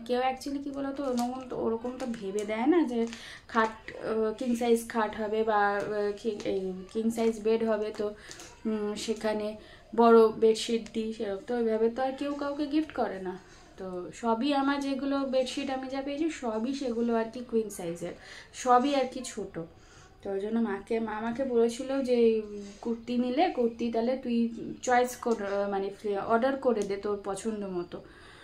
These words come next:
তো আমি বলেছিলাম যে, "না, আমি কুর্তি নেবো না, কারণ already আমার অনেকগুলো নতুন কুর্তি পরে আছে, আমি কুর্তি নেবো না।" তো মা বললো, "তাহলে কী নিবি?" তাই বললাম, "মা, আমাকে তাহলে একটা bedsheet দাও,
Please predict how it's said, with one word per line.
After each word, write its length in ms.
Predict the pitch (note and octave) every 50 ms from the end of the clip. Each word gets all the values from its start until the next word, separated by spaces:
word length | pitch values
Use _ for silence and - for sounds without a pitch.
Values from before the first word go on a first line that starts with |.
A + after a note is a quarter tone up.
| - - - - - - - -
তো 60 | A3+
আমি 180 | G#3+ A3 A#3 B3
বলেছিলাম 440 | B3 B3 B3+ C4 C4 C#4 C#4 C4+
যে, 100 | C4+ C4+
"না, 120 | B3+ B3 A#3
আমি 180 | A3+ A#3 A#3+
কুর্তি 300 | A#3 B3+ A#3+ A#3 - B3+
নেবো 220 | A#3+ B3 A#3+ A#3+ B3
না, 120 | C4 C4+
কারণ 260 | C4+ B3+ B3 A#3+ A3+
already 320 | G#3+ A3 A3 G#3+ A#3+ A#3+ A#3
আমার 460 | A3+ A3+ A3+ A3+ A#3 A3+ A3 G#3+ -
অনেকগুলো 560 | - A3+ A3 A3+ A#3+ A#3+ A#3 A#3 B3 B3+ C4
নতুন 380 | B3+ A#3+ A3+ A3+ - A#3 A#3+ A#3+
কুর্তি 300 | A#3 A#3 A3+ - - A#3
পরে 300 | A#3 A#3+ A#3+ A3+ A#3 A#3
আছে, 260 | A#3 A#3 A3+ A#3 C#4 E4+ - - - - - - - - A3+ G#3+
আমি 140 | G#3 G#3 -
কুর্তি 280 | - G#3+ G3 G3 - A#3+
নেবো 260 | A#3 A#3 A3+ G#3+ A3+
না।" 160 | A3+ C4+ F4 E4+ - - -
তো 100 | A3+ G#3+
মা 220 | G#3+ G#3 G3+ G3+
বললো, 260 | G3+ G#3 G#3 G#3 A3
"তাহলে 380 | A3 A3 G3+ G3+ G#3 G#3 G#3 G#3 -
কী 160 | - C4+ C4+ B3
নিবি?" 340 | A#3+ A3 F3+ F3 F3+ F3 -
তাই 180 | - G3 G3 G3+
বললাম, 200 | G#3 A3 A#3 B3+
"মা, 80 | C#4+
আমাকে 300 | C4 A3+ G#3 G3 G3 G#3+
তাহলে 220 | G#3 - G#3+ G#3+ A3
একটা 200 | G#3+ - - B3
bedsheet 580 | A#3 G#3 F#3+ F3+ - - - - G3+ F#3 -
দাও, 160 | E3 - C#3